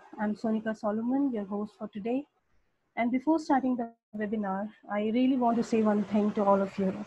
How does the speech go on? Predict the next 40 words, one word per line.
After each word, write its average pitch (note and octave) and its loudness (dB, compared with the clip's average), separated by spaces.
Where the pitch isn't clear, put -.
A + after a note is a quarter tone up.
Thank G#3+ 4
you. F#3+ 0
Uh, G#3 8
you A3+ 8
must C4 10
be D4 8
thinking C4 8
that A3+ 6
why G3+ 6
I'm G#3+ 2
saying G#3+ 0
thank G3+ -2
you. G#3+ -2
But, A#3+ 0
uh, A#3 6
um, B3+ 8
if B3+ 4
you D4 12
can D4 8
think C4 6
about, G#3+ 8
uh, G3+ 4
the A3+ 2
things C4 6
happening, G3 2
it's G#3+ -10
been A#3 0
just A3 -2
one A#3 8
month A3+ 6
we A3+ -2
have G#3+ 4
completed A3 -2
Janta G3 -2
Curfew, G#3 -6
and G3+ 0
after G3 -6
one G3+ -2
day, G3+ -2
it, F#3 -10